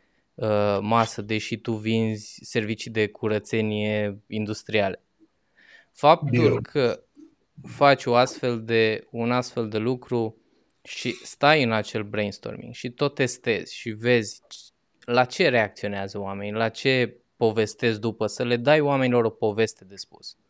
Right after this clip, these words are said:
Speaker 1: Pentru că asta e ceea ce căutăm, de fapt, zilnic. Povești de spus prietenilor. Uh, funcționează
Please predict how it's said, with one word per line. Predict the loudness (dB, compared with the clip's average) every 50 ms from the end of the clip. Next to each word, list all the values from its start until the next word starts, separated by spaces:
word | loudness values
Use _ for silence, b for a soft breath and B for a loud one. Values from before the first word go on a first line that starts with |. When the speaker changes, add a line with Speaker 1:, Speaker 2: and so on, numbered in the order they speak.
| _ _ _ _ -8
Speaker 1:
Pentru | -8 -6 -2
că | 0
asta | 0 0 0 -2
e | -6
ceea | -6 -6 -6 -8
ce | -8 -8 -12
căutăm, | -10 -8 -8 -8 -8 -8 -8 -8
de | -8 -8
fapt, | -8 -8 -8 -8 -6
zilnic. | -6 -8 -8 -8 -10 _ _ _ _ _ _ _ _ _ _
Povești | -8 -4 -2 -2 -2 -2 -2
de | -4 -8
spus | -8 -8 -6 -4 -4 -4 -6 -8 -20 _ b b b b b b b b b -4
prietenilor. | 2 4 4 4 4 2 -2 -10 -10 -14 -20 _ _ _ _ _ b b b b b b b b b b b b b b b b b b b _ _ _
Uh, | -4 2 4 6 8 8 8 8 8 6
funcționează | 2 -2 -2 -2 0 0 0 2 2 0 0 2 2 2 0 0 -2